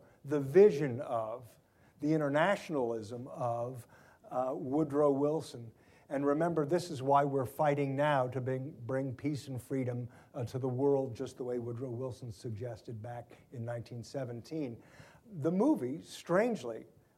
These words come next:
was fairly accurate, in fact. Um, and the poor actor, uh, who played it, you see, this won't happen to Leonardo. Um, but the actor who played it was a little-known actor, um, who,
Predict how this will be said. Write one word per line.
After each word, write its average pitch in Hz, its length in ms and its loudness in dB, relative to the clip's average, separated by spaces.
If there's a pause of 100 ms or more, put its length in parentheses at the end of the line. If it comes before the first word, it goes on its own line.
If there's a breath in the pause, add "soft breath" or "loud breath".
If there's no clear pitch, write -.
(120)
was 165 160 -2
fairly 208 420 4
accurate, 185 540 -4 (340)
in 127 160 -6
fact. 147 500 -8 (400 loud breath)
Um, 143 260 0 (100)
and 156 140 -4
the 160 60 -2
poor 226 340 0
actor, 175 640 0 (280 soft breath)
uh, 135 200 -2
who 143 140 -4
played 185 380 2
it, - 100 -6
you 139 60 -12
see, 175 140 -6
this 151 180 -2
won't 156 280 0
happen 120 320 -8
to 123 60 -8
Leonardo. 120 600 -6 (680 loud breath)
Um, 135 400 0 (280 loud breath)
but 156 120 2
the 165 120 6
actor 196 280 4
who 156 80 -2
played 185 220 2
it 175 100 -2
was 156 160 0
a 156 80 6
little-known 196 720 4
actor, 127 600 -4 (480 soft breath)
um, 139 440 -2 (720)
who, 170 420 2